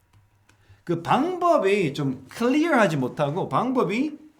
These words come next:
깔끔하지 못하고 방법이 뭔가 미심쩍은 그런 거야. 그때 우리가 이지머니라고 하죠. 이해되나?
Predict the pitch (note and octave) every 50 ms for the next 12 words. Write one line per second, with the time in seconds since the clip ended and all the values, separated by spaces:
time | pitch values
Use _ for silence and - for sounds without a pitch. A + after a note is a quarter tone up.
0 | _ _ _ - - A3+ C4+ C#4+ D4+ C4 - - - - - D4 D4 D4+ C#4 G#3
1 | G3+ D#3 C#3 C#3 - D3 B2 A2+ - - D3+ G3 G#3+ G#3 G3+ F3 F3+ G#3 G#3+ F#3
2 | A#2 A2+ C3+ F#3+ G#3+ G#3 A#3+ G#3 C#3 G#2 G2+ - G2+ A2 B2 - - A3+ B3+ C4
3 | - - - - E3 C#3 A#2+ G2+ F#2 A2+ B2+ - - _ - A2+ G2+ G2+ F2+ E2+
4 | E2 E2 E2+ E2+ - _ _ - F#2+ D#2 C#2+ C#2+ - _ _ _ _ _ _ -
5 | - - - - E3 A#2 G2 F#2+ F#2 F2+ - - G#2+ G#2 G2 G#2+ G2 F2 E2 D#2+
6 | D#2+ D#2 - - - _ _ _ _ _ _ _ _ _ _ _ _ _ _ _
7 | _ _ _ _ _ _ _ _ _ _ _ _ _ _ _ _ _ _ _ _
8 | _ _ _ _ _ _ _ _ _ _ _ _ _ - - A#2 G#2+ A2 G#2 G#2+
9 | B2+ D#3 D#3